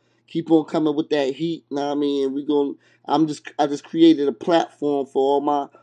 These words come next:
all my niggas from back. I'm going, I'm coming back, reaching out to all my niggas from in the past. Any nigga I rock with, any new nigga, like, I got like,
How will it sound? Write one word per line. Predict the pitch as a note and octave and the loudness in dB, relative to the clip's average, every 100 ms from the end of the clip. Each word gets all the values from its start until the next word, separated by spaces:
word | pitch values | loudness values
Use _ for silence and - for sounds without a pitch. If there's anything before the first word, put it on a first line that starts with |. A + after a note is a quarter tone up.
| _ - | _ -2
all | D3 | 0
my | D#3 D#3+ | 4 2
niggas | D#3 D#3+ D#3 - | 2 2 0 -4
from | D3+ B2+ | -6 -2
back. | D3+ | -2
I'm | D3+ D#3 | -2 -2
going, | D#3 D#3+ | 0 0
I'm | D#3 D#3 | -2 -6
coming | - F3 D#3 | -4 -2 0
back, | D#3+ D3+ - - _ | 0 -2 -6 -20 _
reaching | D#3+ F3 E3+ D#3 | -4 -4 -2 -2
out | C#3 C3 | -2 -2
to | C#3 | 0
all | D3 D#3 | 0 0
my | D#3 D#3 | 0 0
niggas | D#3 C#3+ C#3+ | 0 -2 -6
from | C#3 C3+ | -6 -6
in | B2+ | -6
the | |
past. | B2 D#3 B2 A2 - | -4 -2 -2 -4 -8
Any | D#3 D#3+ E3 | 0 4 4
nigga | E3 D#3+ D3+ | 4 2 2
I | D3 | 0
rock | D3+ D#3 D#3+ | 0 0 -2
with, | D3+ D#3+ D#3+ _ _ _ | 2 2 2 _ _ _
any | D3+ D#3 | 0 2
new | D3+ D#3+ E3 | 4 4 6
nigga, | E3 D3 D3+ - | 4 2 -2 -4
like, | C3+ B2 - | -4 -4 -6
I | D3 | -4
got | D3+ - _ _ | -4 -6 _ _
like, | C3 C3 | -4 -2